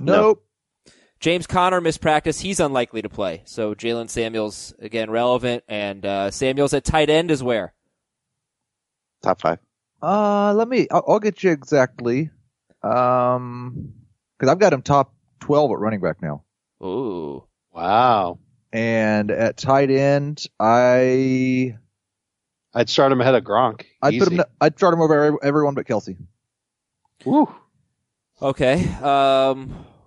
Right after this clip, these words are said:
Speaker 2: what else? Uh, Todd Gurley expected to play. Marcus Mariota practiced in full. Kenny Golladay was limited with a chest injury, but he should be fine. But unfortunately, he's getting Xavier Rhodes'd.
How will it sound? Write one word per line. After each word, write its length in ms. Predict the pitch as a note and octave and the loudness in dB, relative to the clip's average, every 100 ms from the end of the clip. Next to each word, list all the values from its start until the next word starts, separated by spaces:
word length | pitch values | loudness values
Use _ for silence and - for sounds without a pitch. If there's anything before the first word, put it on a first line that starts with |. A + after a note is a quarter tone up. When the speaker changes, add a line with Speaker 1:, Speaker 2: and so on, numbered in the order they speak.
| _ _ - | _ _ -10
Speaker 2:
what 200 | C3 B2 | -6 -2
else? 480 | G#2+ - - - | -4 -6 -14 -10
Uh, 300 | A#2+ A2+ A2+ A2 | -6 -4 -4 -2
Todd 260 | D3+ D#3 | 0 2
Gurley 260 | D#3 D#3 D3+ | 2 2 0
expected 360 | - D#3 C#3+ | 0 -2 0
to 60 | C#3 | -2
play. 260 | E3 E3 E3+ - - | 0 -2 -2 -8 -4
Marcus 340 | D3 D#3+ - D3+ | 0 0 0 -2
Mariota 420 | D3 D3 D3+ D3+ | 2 4 2 2
practiced 460 | D3 C#3+ D3 - | 0 -2 -2 -6
in 80 | B2+ | -8
full. 380 | - D#3+ E3+ F3 _ _ - | -4 -2 -2 -4 _ _ -4
Kenny 220 | E3 D#3+ | -2 0
Golladay 420 | D3+ D#3 D#3+ D#3 | 2 4 4 2
was 160 | D3 B2+ | 0 -2
limited 300 | D3 D3 D3 | -2 0 -2
with 120 | C3+ | 0
a 60 | A#2+ | -2
chest 360 | - D#3 D3+ D3+ | 0 -2 -2 -10
injury, 400 | C#3+ D3 D3+ C#3 | -8 -4 -4 -4
but 160 | A2 | -6
he 80 | A2+ | -6
should 160 | - G#2+ | -10 -10
be 80 | |
fine. 400 | G2+ C3 C3+ E3+ | -4 -2 -2 -4
But 100 | C#3 | -8
unfortunately, 420 | G2 A2 G#2 A2+ G#2+ | -12 -10 -10 -8 -8
he's 120 | G2+ | -6
getting 360 | A2 G#2+ G#2+ - _ _ _ | -8 -8 -14 -20 _ _ _
Xavier 380 | A2 B2 A2+ A2+ | -4 -2 -2 -2
Rhodes'd. 520 | A#2 C3 D3+ D3 G3 | 0 0 -2 -6 -10